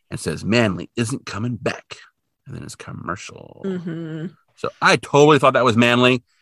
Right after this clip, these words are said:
Speaker 1: until they pulled back to reveal Parmelli.
Speaker 2: Yeah, I think that's intentional. Like, Manley and Parmelli don't really look alike, but, like,
Speaker 1: No.
Speaker 2: they have a similar, like, build, kind of, I think. And so, like,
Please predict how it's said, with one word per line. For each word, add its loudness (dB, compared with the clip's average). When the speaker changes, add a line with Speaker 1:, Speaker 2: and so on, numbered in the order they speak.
Speaker 1:
until 2
they 2
pulled 0
back 0
to -6
reveal -8
Parmelli. -10
Speaker 2:
Yeah, 4
I 4
think -2
that's 2
intentional. -8
Like, 0
Manley 2
and 0
Parmelli 0
don't -2
really -2
look -6
alike, 0
but, 0
like, 2
Speaker 1:
No. -4
Speaker 2:
they 4
have 2
a -4
similar, -4
like, -10
build, 0
kind -4
of, -4
I -2
think. -6
And -6
so, -2
like, -4